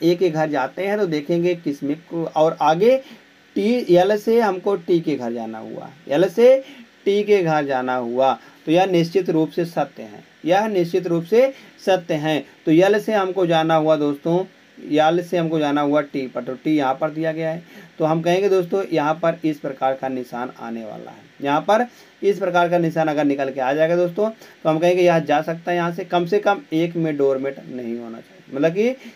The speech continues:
यहाँ पर अगर बात करेंगे तो यह सब में डोरमेट होना चाहिए डबल डबल, तो यहाँ से भी, यहाँ पर भी डबल डोरमेट निकल के आएगा, डबल डोरमेट निकल के आएगा अगर यह निश्चित रूप से सही है तो। अगर फर्स्ट वाले की बात करते हैं,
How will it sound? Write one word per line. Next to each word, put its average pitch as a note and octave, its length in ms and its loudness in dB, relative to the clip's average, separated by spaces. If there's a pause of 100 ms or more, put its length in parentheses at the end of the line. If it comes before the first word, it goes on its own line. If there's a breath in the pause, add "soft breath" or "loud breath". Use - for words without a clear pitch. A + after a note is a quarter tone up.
(160)
यहाँ E3 240 2
पर F#3+ 180 0
अगर D#3 360 0
बात D#3 260 0
करेंगे F3+ 320 -2
तो G3+ 100 -4
यह F3 140 2
सब E3+ 180 -4
में D3+ 240 -2
डोरमेट C#3 400 -2
होना B2 260 -10
चाहिए A#2+ 240 -8
डबल G#2+ 260 -10
डबल, - 260 -18 (420 soft breath)
तो C#3 60 -10
यहाँ B2+ 260 -2
से C#3+ 160 -6
भी, D#3 180 -4
यहाँ C3+ 220 -2
पर C#3 160 -6
भी C3+ 140 -6
डबल A#2+ 340 -6
डोरमेट A#2+ 440 -10
निकल A2+ 240 -14
के A#2 280 -16
आएगा, - 420 -20 (880 soft breath)
डबल D3+ 320 2
डोरमेट G3 400 2 (340 loud breath)
निकल E3 220 2
के G#3+ 120 0
आएगा F#3+ 320 6
अगर G3+ 360 2
यह G3+ 140 4
निश्चित E3+ 440 0
रूप D#3+ 160 0
से E3+ 140 -4
सही C#3+ 300 0
है C#3 120 2
तो। B2+ 300 -6 (120)
अगर C#3 240 2
फर्स्ट D#3+ 300 -6
वाले F3 200 0
की E3+ 60 -8
बात F3 160 -4
करते F3 120 -4
हैं, F3 140 -6